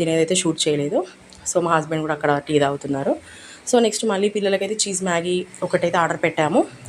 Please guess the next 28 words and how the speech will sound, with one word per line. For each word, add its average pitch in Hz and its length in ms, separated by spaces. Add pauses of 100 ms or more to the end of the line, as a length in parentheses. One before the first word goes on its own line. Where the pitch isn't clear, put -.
(160)
అది 165 140
కూడా 185 180
వచ్చింది, 175 320
అది 160 140
కూడా 180 160
నేను 165 180
షూట్ 160 260
చేయలేదు. 151 380 (760)
So 175 100 (920)
ఇక 170 180
తిన్న 170 220 (120)
తర్వాత 165 280
అయితే 170 140 (100)
మళ్ళీ 170 200 (260)
back 156 200
to 170 120
home 156 180
అనమాట, 147 260 (120)
వెళ్ళిపోతున్నాము. 151 580 (420)
అప్పటికి 170 340
టైమ్ 165 220
ట్వెల్వ్ 160 280
అయిపోయింది, 165 340
అన్నీ 151 180
క్లోజ్ 151 260
అయిపోయాయి 139 340
almost. 139 360 (720)
So - 40